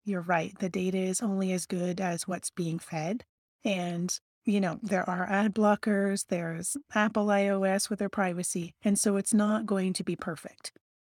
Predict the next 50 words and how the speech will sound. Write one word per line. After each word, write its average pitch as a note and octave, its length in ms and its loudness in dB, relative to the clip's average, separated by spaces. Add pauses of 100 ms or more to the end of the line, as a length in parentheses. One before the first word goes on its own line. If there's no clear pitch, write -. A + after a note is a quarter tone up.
(240)
You're F#3+ 180 0
going F#3 300 0
to F#3+ 80 -4
find F3 480 -2
that E3+ 320 -2 (100)
if - 140 -2
you G3+ 100 2
try G3 220 4
and F#3 100 2
look F#3 140 -2
at F#3 80 0
the F3+ 80 -2
same F#3+ 320 2
metric F3 400 -2
within, E3 420 -4
let's E3 160 -6
say, E3+ 160 -2
your D#3+ 120 -4
Facebook G#3 600 0
and E3 240 -6
the D#3+ 80 -8
same F3 300 0
metric F3 420 -4
in D#3+ 140 -4
Google D#3+ 260 -4
Analytics, D#3+ 460 -6
they're G3+ 120 4
not F#3 140 2
gonna E3 140 -2
be D#3+ 100 -4 (100)
exactly E3+ 440 -4
the E3 100 -8
same. F3 320 -10 (600)
And G3+ 140 4
I F#3+ 100 4
tell G#3 180 4
my G3+ 120 4
clients, F3+ 360 -2
"Don't G3+ 280 0
worry G3 280 2
about G#3+ 320 2
that. A3 360 2
As F#3+ 140 -2
long G3 240 2
as G3+ 140 0
there's, F3+ 260 -2
like, F3 200 -6
a F#3 60 -8
ten F3 280 -4
percent F3+ 480 -2